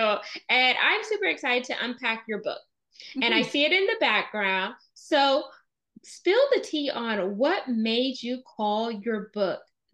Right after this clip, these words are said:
Speaker 1: The
Speaker 2: Mm.
Speaker 1: Big Quit.
Speaker 2: Yeah.
Speaker 1: And when I think about The Big Quit, like, whenever I look at the cover, The Big Quit Survival Guide, it's like, okay, so many people left their jobs during the pandemic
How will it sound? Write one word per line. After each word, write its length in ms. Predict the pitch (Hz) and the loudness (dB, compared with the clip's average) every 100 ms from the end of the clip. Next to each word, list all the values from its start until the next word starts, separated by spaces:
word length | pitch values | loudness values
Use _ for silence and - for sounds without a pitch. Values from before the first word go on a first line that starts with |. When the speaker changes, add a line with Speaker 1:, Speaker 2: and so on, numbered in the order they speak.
| - | -8
Speaker 1:
The 260 | 226 196 - 170 | -4 -4 -8 -2
Speaker 2:
Mm. 40 | |
Speaker 1:
Big 500 | 220 226 233 233 233 - _ - | 2 2 2 0 -2 -18 _ -20
Quit. 420 | - 214 190 - - - - _ _ _ _ _ _ _ _ _ - | -8 0 2 0 -4 -20 -20 _ _ _ _ _ _ _ _ _ -4
Speaker 2:
Yeah. 320 | 202 277 240 | 2 4 4
Speaker 1:
And 220 | 196 220 254 _ _ - _ _ _ _ _ - | 2 -2 -8 _ _ -20 _ _ _ _ _ -6
when 160 | 247 226 | 0 2
I 160 | 247 | 2
think 220 | 247 359 427 | 0 -4 -4
about 260 | 392 339 - | -6 -6 -6
The 60 | |
Big 240 | 214 240 240 | -2 -2 -2
Quit, 360 | - 240 202 - _ _ _ - | -4 -2 -2 -4 _ _ _ -4
like, 200 | 226 226 | -4 -2
whenever 260 | 247 269 262 | 0 0 0
I 360 | - 220 254 | 0 2 2
look 220 | 277 269 | 0 -4
at 140 | 277 254 | -6 -10
the 80 | 214 | -10
cover, 580 | 220 196 226 269 311 - _ _ _ _ _ 247 | -4 -4 0 0 -2 -4 _ _ _ _ _ 0
The 100 | 240 | 2
Big 300 | 269 277 - | 2 0 -2
Quit 300 | 254 - - | -2 -2 -4
Survival 640 | 220 202 202 196 233 294 | -4 -2 0 0 2 0
Guide, 280 | 302 311 330 | 0 -4 -4
it's 200 | 247 247 254 | -4 -8 -6
like, 240 | 240 220 - _ - | -6 -6 -10 _ -4
okay, 440 | 240 254 208 202 - | -2 0 -2 -2 -8
so 240 | - 240 254 | -6 -4 -2
many 260 | 294 285 | -4 -6
people 420 | - 226 220 208 | -8 -6 -4 -4
left 280 | 185 185 190 240 | -4 -6 -6 -4
their 200 | 233 202 | -2 -2
jobs 500 | 196 180 180 202 - | -4 -6 -6 -8 -8
during 240 | 202 190 185 | -4 -2 -2
the 80 | 185 | -6
pandemic 600 | 202 175 170 170 185 | -6 -6 -4 -2 -4